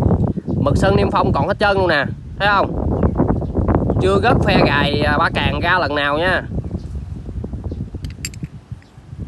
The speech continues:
Đó, nồi quay Thái trăm mười đời chín chín hai ngàn mới gớt lần đầu. Đó.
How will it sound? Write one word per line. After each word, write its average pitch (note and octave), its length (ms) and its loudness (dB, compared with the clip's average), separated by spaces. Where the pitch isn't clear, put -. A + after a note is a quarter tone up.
Đó, F#3+ 320 2
nồi C#3 360 2
quay E3+ 120 2
Thái F#3+ 240 2
trăm D#3 160 4
mười C#3+ 160 4
đời C#3 180 2
chín - 160 -4
chín - 120 2
hai F3+ 140 2
ngàn C#3 260 2
mới F#3+ 140 0
gớt A#3 200 0
lần - 120 2
đầu. C3 240 2
Đó. E3+ 160 -2